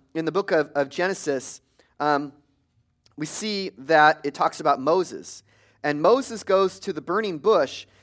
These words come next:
and he asks, and God tells him to go free his people from Egypt. And God asks,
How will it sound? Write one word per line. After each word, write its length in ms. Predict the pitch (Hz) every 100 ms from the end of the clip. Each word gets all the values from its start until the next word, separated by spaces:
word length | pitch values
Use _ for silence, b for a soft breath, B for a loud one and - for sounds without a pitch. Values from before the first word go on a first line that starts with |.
| _
and 260 | 147 151 151 -
he 200 | 165 170
asks, 500 | 214 240 - - - _ _ _ 156
and 140 | 170
God 260 | 180 226 220
tells 300 | 214 233 -
him 120 | 185
to 40 |
go 200 | 160 175
free 340 | 165 - 226 226
his 160 | 175
people 320 | - 185 175 -
from 160 | - 160
Egypt. 520 | 208 214 131 92 _ _ b b b -
And 160 | 151
God 300 | 202 240 233 -
asks, 680 | 220 226 175 - - -